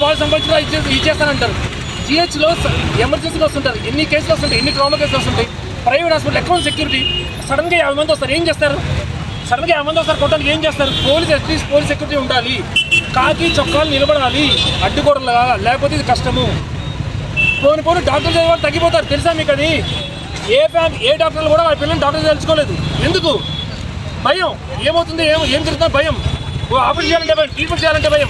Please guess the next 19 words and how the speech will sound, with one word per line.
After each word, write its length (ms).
ఎమర్జెన్సీ 280
ట్రీట్మెంట్ 240
చేయాలంటే 260
భయం, 220
రిస్క్ 140
తీసుకుని 340
ఏం 80
తీసుకోవాలన్నా 420
భయం. 140
ఈ 40
భయం, 360
అభద్రత 380
క-, 160
ఈ 60
అభద్రతకు 540
కారణము 800
కంప్లీట్లీ 640
గవర్నమెంట్ 340
మాత్రమే. 400